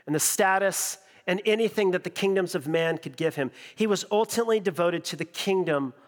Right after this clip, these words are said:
of God. What about you?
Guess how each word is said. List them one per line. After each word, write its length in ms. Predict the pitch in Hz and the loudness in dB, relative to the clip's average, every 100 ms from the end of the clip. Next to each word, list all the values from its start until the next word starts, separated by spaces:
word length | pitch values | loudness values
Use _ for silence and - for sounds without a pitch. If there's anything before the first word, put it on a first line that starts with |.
| - | -8
of 140 | 151 127 | -6 -4
God. 480 | 147 135 113 101 - _ _ _ _ _ _ _ _ _ _ _ _ _ _ _ _ _ _ _ _ _ _ _ _ | -2 -2 -2 -8 -16 _ _ _ _ _ _ _ _ _ _ _ _ _ _ _ _ _ _ _ _ _ _ _ _
What 100 | 151 | -6
about 240 | 151 147 147 | -2 -2 -2
you? 220 | 147 | -4